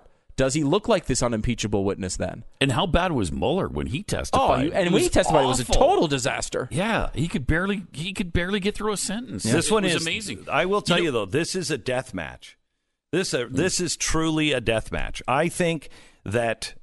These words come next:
Speaker 3: um, they're doing damage to the president, uh, and they're giving him body blow after body blow after body blow.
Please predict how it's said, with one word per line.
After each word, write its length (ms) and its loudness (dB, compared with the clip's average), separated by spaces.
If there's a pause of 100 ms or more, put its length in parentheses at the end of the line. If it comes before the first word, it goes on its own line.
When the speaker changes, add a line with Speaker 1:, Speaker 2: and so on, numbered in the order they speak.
Speaker 3:
um, 640 -2 (260)
they're 360 2
doing 400 0
damage 460 0
to 120 -2
the 80 -2
president, 640 -2 (480)
uh, 340 -2
and 480 0
they're 220 0
giving 360 0
him 120 -2
body 380 2
blow 320 0
after 240 -4
body 360 0
blow 300 -2
after 260 -2
body 360 -2
blow. 340 -6